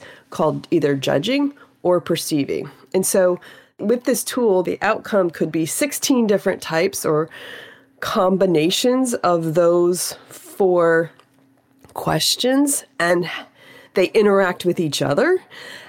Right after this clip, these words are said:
And it's your natural preference. It doesn't mean that you can't adapt to a different way of doing things once you understand what your preferences are, if you will.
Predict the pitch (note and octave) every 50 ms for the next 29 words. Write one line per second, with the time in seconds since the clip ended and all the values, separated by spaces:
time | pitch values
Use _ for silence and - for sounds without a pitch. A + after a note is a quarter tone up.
0 | - _ _ _ - F#3 F#3 F3 E3+ E3 D#3+ D#3+ D#3+ D#3+ E3 D#3+ - - _ _
1 | - - F#2+ F#3 G3+ - - G#3+ G#3+ F#3+ F3 F3+ F3 F3 F3 D#3+ D3+ - - -
2 | A3+ A3 A3+ - - B3 A#3 A#3 - - D#4+ F4+ F4 - - - - G3 G3 -
3 | F#3+ F3 F#3 F#3 F#3+ F#3 - - F#3 F#3 F#3+ F#3+ F#3+ F#3+ F#3+ F#3+ - - - -
4 | - _ _ _ - F3+ F#3+ F3+ E3+ E3 - - - F#3+ F3+ F3 E3+ E3 E3 E3
5 | E3 D#3+ D#3+ D#3 - - - - - _ _ _ - - - - A3+ G3 F3 E3+
6 | - - - D3+ D3 C#3 C3+ - D#3 B2 - - - - - - - - - -
7 | A3+ F#3+ F3 E3+ E3+ E3 E3 E3 - - E3 D#3+ D3+ C#3 F3 E3+ D3 - F#3 F3
8 | D#3+ D3+ - D#3+ D#3+ D#3 D#3+ D3+ D#3 D#3+ D#3+ D3 C#3+ C#3 C3+ D#3+ D#3+ E3+ F#3 G#3+
9 | A3+ G#3+ - B3+ C4 C#4 D4 D4 D4 C#4 G#3+ G3 F#3+ F3+ F#3 - - F#3+ F3 F3
10 | - F3 E3+ E3 D#3 D#3+ D#3 - - F3+ E3+ D#3+ D3+ - - - C#3 C#3 - -
11 | D3 C#3+ C#3+ - G#3 A3 G3+ - - A#3+ A#3 G#3+ A#3+ A3+ A3+ A#3 B3 C4 B3+ B3
12 | A#3+ - B3+ B3+ - - - - - C4 B3+